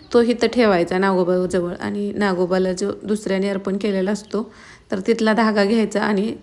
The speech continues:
तो आपण सगळ्यांच्या हातात बांधला जातो. आता दिन-, पुरणाचं दिंड किंवा पुरणपोळीचा नैवेद्य असला तरी पण लाह्या ह्या, ह्या दिवशी दूध आणि लाह्या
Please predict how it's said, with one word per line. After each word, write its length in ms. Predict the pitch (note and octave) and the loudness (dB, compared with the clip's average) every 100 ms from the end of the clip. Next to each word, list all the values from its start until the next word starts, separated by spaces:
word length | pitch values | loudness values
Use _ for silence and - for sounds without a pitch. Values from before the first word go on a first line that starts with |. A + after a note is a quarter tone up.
| - A3+ | -6 0
तो 60 | |
आपण 360 | G#3 G3+ G3+ A3 - | 0 0 -2 -4 -6
सगळ्यांच्या 460 | - G#3 G3+ G#3 A3+ | -6 -4 -4 -2 -2
हातात 200 | G#3+ G3 | -2 -2
बांधला 400 | F#3+ G#3+ G#3 G3 | -2 0 0 0
जातो. 360 | G#3 G#3 A#3+ - - - - _ _ - - _ _ _ _ - - _ _ _ _ _ - _ - - - - - | -2 -2 -8 -10 -20 -20 -20 _ _ -20 -20 _ _ _ _ -20 -20 _ _ _ _ _ -20 _ -20 -20 -20 -20 -10
आता 220 | A#3 A3 | -2 2
दिन-, 340 | G3 A3 G#3+ G#3+ | 4 6 4 4
पुरणाचं 460 | B3 A3 G#3+ G#3+ | 4 4 2 2
दिंड 260 | G#3+ A3 G3+ G3+ | 0 2 0 0
किंवा 160 | G#3 G3+ | 0 0
पुरणपोळीचा 640 | G3 G#3 G#3 A#3 A3 G#3+ | 0 0 2 2 2 2
नैवेद्य 360 | A3 G#3+ G#3 - | 0 2 0 -2
असला 280 | A#3 - G#3+ G3 | -4 -4 -4 -2
तरी 120 | G3+ | -2
पण 180 | G3+ G#3 | -2 0
लाह्या 400 | G#3 G#3+ G3+ F#3+ | 2 2 2 0
ह्या, 260 | F#3+ G3 G#3 - | 0 -2 -4 -6
ह्या 160 | G#3 G3 | -2 0
दिवशी 440 | F#3+ G#3 G#3 G#3 G#3 | 2 0 0 -4 -2
दूध 220 | G#3+ G3 | 0 0
आणि 240 | G3 G3 | 0 0
लाह्या 300 | G3+ G3 G3 | 0 0 -4